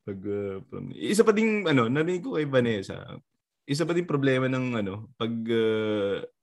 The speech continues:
galing ka province. Kapag babae, alam mo yung, meron talagang, ano eh, meron talagang thinking yung ating mga parents na, okay, ah, kailangan may kasama kang kuya o kaya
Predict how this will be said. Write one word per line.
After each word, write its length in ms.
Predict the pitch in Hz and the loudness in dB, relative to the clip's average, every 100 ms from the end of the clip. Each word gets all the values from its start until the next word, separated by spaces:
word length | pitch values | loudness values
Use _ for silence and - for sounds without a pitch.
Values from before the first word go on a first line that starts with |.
| - | -4
galing 320 | 117 113 110 | 0 2 0
ka 80 | 113 | -4
province. 480 | 107 98 90 95 | -4 -4 -4 -10
Kapag 240 | - 160 180 | -6 -2 4
babae, 720 | 170 156 139 127 117 147 - _ _ _ _ _ _ _ | 4 8 8 8 2 -2 -8 _ _ _ _ _ _ _
alam 160 | 135 165 | -2 0
mo 80 | 175 | 0
yung, 220 | 180 170 165 160 160 151 151 147 135 - - _ _ _ _ _ _ _ _ - | -2 -4 -6 -6 -6 -6 -8 -8 -10 -12 -16 _ _ _ _ _ _ _ _ 2
meron 400 | 160 165 175 175 | 6 6 6 6
talagang, 560 | 170 165 170 165 160 | 6 6 4 0 0
ano 160 | 143 147 | -2 0
eh, 240 | 139 110 | -2 -4
meron 360 | 117 139 156 156 | 0 2 2 0
talagang 480 | 156 151 143 147 147 143 139 139 139 135 | 2 2 4 2 0 -2 -2 -4 -4 0
thinking 400 | 151 143 147 143 139 | 0 2 2 2 2
yung 240 | 135 127 | 2 2
ating 240 | 127 127 | 0 0
mga 240 | 123 120 117 | -2 0 2
parents 320 | 113 110 113 | 2 2 -2
na, 160 | 110 101 | -4 -2
okay, 320 | 117 127 127 - - - - | 0 0 -2 -8 -20 -20 -6
ah, 400 | 98 101 101 101 - | -2 0 0 0 2
kailangan 400 | 113 117 135 113 | 4 4 2 0
may 80 | |
kasama 400 | 107 107 101 104 | -2 -2 0 0
kang 160 | 104 101 | -2 0
kuya 480 | 151 165 156 147 143 | 4 6 6 4 2
o 160 | 110 | 0
kaya 480 | 107 104 104 98 95 | 0 0 0 -2 -2